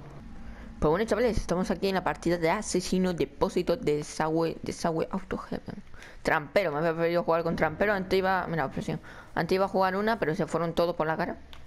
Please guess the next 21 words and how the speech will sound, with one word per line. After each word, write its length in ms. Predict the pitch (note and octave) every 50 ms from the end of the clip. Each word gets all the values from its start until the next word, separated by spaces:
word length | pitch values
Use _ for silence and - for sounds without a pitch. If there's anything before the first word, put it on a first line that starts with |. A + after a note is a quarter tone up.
| - - - - - -
Cuando 220 | - D3 D3+ D3+
la 60 | C#3 C#3
conexión 380 | D3 C#3+ D3 D3 - E3+ D#3+
iba 100 | E3 E3
bien 160 | - D#3 E3 D#3+
y 60 | D#3
todo. 180 | - D3+ F3 A3 - - - - - - - - - - - - - - - - - - - - - -
O 40 | -
sea 120 | - C#3+
que 80 | B2+ C3+
bueno, 240 | C#3 C#3+ C#3 C3 - - - - - -
pues 260 | - - C#3 C#3 C3+ C3+
G 100 | D3 D3
G. 160 | D3 C#3 C3+ - - - - - - - - - - - - - - - - - - - - - -
He 280 | - E3+ F#3+ G3 G3+ G3+
estado 200 | G3 - G3 F#3
mirando 280 | F#3 F#3 G3 G#3+ A#3+
y 60 | A#3 G3+
no 60 | F#3
son 200 | - G3 F3+ E3+
premadre. 440 | E3+ E3 D#3+ D#3+ D#3+ F3+ A3+ B3 -